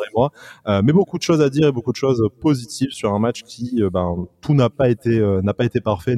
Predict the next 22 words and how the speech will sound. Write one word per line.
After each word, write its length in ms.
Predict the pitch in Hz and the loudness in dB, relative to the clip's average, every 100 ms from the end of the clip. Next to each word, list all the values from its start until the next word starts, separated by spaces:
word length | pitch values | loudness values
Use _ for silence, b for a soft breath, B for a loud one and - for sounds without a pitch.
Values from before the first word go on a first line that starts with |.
| - | 0
notamment 400 | 139 120 123 131 | 0 0 0 0
offensivement. 680 | 117 113 - 98 101 120 127 B B B - | 0 -4 -6 -4 -2 -4 -6 B B B 0
Mais 100 | 156 | 2
la 100 | 156 | 4
récompense 440 | 127 120 117 135 | 2 0 -2 -2
est 140 | 123 113 | -2 -2
au 60 | |
bout, 160 | 98 120 | -4 -6
c'est, 360 | - - 113 113 | -6 -4 0 0
euh, 300 | 98 95 98 | 2 0 0
l'essentiel. 540 | 113 - 92 - 117 | -2 -4 -6 -2 -2
Et 20 | |
on 80 | 101 92 | -2 -4
a 20 | |
fait 140 | - | -6
fermer 260 | - 98 127 | -4 -2 0
la 140 | 123 | 0
grosse 260 | 101 113 107 | 0 -2 -2
bouche 240 | 113 147 | -4 -6
du 140 | - 127 | -6 -4
capitaine 440 | 123 - 117 151 | -4 -2 -2 0
rémois. 300 | 127 110 | 0 0